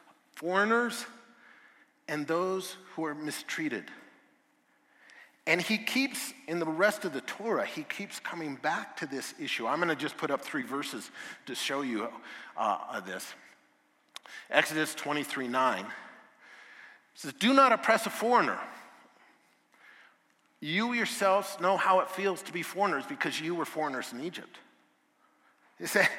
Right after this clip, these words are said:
"Don't, don't mistreat those who are not like you, who are other, who aren't your ethnic background, who, who," there's no asterisk, by the way, that says if they're legal. Right?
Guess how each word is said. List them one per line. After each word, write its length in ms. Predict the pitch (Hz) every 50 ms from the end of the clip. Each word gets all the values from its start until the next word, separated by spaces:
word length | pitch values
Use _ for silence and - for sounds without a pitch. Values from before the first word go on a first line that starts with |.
| - - - - - - - - -
"Don't, 260 | 208 240 302 311 240
don't 240 | 208 254 311 339 339
mistreat 500 | 294 226 - - - - 269 277 269 -
those 380 | 214 196 202 220 220 - - - - - - - -
who 100 | 185 196
are 80 | 180
not 220 | 180 180 175 156 165
like 300 | 170 190 208 214 - 240
you, 160 | 254 262 226
who 240 | - 196 175 160 160
are 180 | 160 170 175
other, 400 | - 180 214 214 233 247 247 233 -
who 260 | - 185 170 170 165
aren't 260 | 165 170 180 175 180
your 240 | 165 170 165 147 151 - - - - -
ethnic 480 | - 180 196 196 - 202 202 190 165 160
background, 640 | 170 202 220 233 - - 226 247 247 262 262 254 -
who, 240 | - - 165 165 165
who," 420 | - 160 - 180 180 180 175 - - - - - - - - - _ _ _ _ _ _ _ _ _ _ _ _ _ _ - - - -
there's 200 | 214 208 208 196
no 200 | 254 285 302 269
asterisk, 540 | - 175 185 196 202 190 - - 156 - -
by 140 | 151 147 139
the 100 | 139 135
way, 220 | 127 143 143 135
that 180 | 131 135 123 123
says 280 | 147 143 127 - - - - -
if 120 | 127 -
they're 140 | - 117 110
legal. 280 | 113 120 104 - - - - - - - - _ _ _ _ _ _ _ _ _ _ _ _ _ _ _ _ _ _ _ _ _ _ _ _ _ _ _ _ _ _ _ _ _ - - - - _ _ _ _ -
Right? 220 | 120 120 139